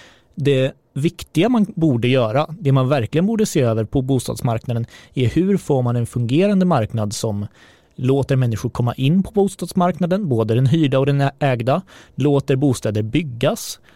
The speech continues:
eh, inte sätter byråkratiska käppar i hjulen eller till-, tillåter för mycket av överklagande och långsamma processer vid byggande,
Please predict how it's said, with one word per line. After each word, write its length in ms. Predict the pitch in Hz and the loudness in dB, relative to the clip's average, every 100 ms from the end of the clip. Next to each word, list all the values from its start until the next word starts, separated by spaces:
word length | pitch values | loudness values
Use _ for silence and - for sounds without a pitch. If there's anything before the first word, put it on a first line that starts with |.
| _ | _
eh, 340 | - 135 127 185 | -2 0 2 2
inte 280 | 151 120 160 | 2 2 0
sätter 640 | 196 202 180 185 156 147 | 0 2 0 0 0 2
byråkratiska 760 | 135 143 - 147 143 139 - | 2 0 2 0 2 -2 -2
käppar 380 | 151 160 - 139 | -2 -2 -2 0
i 40 | 135 | 2
hjulen 540 | 123 139 139 139 135 | 2 2 2 2 2
eller 240 | 127 123 | 2 2
till-, 320 | 120 - - - _ | 0 -4 -8 -16 _
tillåter 420 | 143 139 120 127 | -2 0 0 0
för 280 | 123 - 151 | -2 0 0
mycket 320 | 160 151 - 135 | 0 -2 2 2
av 220 | 127 131 - - - _ | 2 -2 -10 -20 -20 _
överklagande 720 | 156 139 120 120 139 135 131 131 | 0 0 0 0 0 2 2 2
och 80 | |
långsamma 460 | 135 143 135 143 127 | 2 2 2 2 0
processer 460 | 127 139 139 - 135 | -2 -2 -4 -2 -2
vid 140 | 127 | 0
byggande, 540 | 139 135 131 127 131 | -2 0 0 0 -2